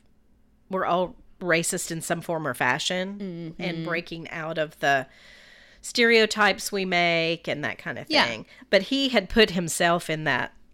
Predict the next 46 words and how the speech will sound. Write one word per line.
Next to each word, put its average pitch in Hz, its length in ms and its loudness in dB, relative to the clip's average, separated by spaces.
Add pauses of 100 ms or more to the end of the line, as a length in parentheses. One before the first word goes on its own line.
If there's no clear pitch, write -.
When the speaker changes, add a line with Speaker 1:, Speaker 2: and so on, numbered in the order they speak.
(320)
Speaker 1:
person's 143 440 -4
story, 143 720 -6
and, 170 160 -6
Speaker 2:
Mm-hmm. 160 80 -8
Speaker 1:
like, 139 340 -6
if 156 160 -8
it 185 100 -2
was 165 140 -8
my 165 200 -4
daughter, 147 440 -4
I 131 160 -8
would 165 300 -8
probably 151 600 -8
have 156 300 -10 (380)
taken 156 480 -10 (320)
Speaker 2:
Yes. 202 360 -4
Speaker 1:
maybe 139 280 -8
matters 127 420 -10
in - 160 -14
my - 180 -12
own - 100 -16
Speaker 2:
Yes. 262 160 4 (120)
Speaker 1:
hands. 180 100 -10
So 175 520 2
Speaker 2:
Yeah, 175 220 0 (260)
yeah. 180 220 -2 (420)
Speaker 1:
made 185 240 -2
for 147 120 -6
a 127 60 -4
great - 260 -4
book. 113 460 -8
Speaker 2:
Yeah. 165 160 0
Speaker 1:
And 165 100 -4
then 147 360 -6 (100)
Speaker 2:
But 277 320 4
what's 220 180 -4
interesting 214 560 -4
is 170 260 -10
that 160 280 -2 (880)
it 196 160 -6
was 196 180 -8
rejected 190 600 -6
thirty 233 480 -4
times 220 460 -2
by 220 240 0
agents - 880 -6